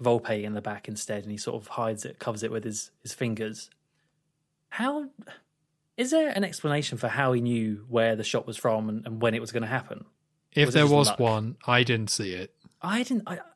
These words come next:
Speaker 1: I don't know whether it was just meant to be he just turned and it was just,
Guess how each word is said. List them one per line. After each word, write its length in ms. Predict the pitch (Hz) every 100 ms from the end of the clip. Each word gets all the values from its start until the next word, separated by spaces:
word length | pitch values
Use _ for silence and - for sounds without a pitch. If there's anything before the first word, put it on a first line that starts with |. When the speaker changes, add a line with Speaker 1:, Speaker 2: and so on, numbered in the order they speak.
| _ - -
Speaker 1:
I 80 | 185
don't 280 | 226 247
know 240 | 196 220 214
whether 200 | 180 175
it 60 |
was 100 | -
just 200 | - 170
meant 180 | 170 165
to 80 | 156
be 160 | 156 147
he 120 | 143
just 200 | 139 131
turned 300 | - 147 143
and 80 | 131
it 40 |
was 120 | 131 127
just, 160 | 131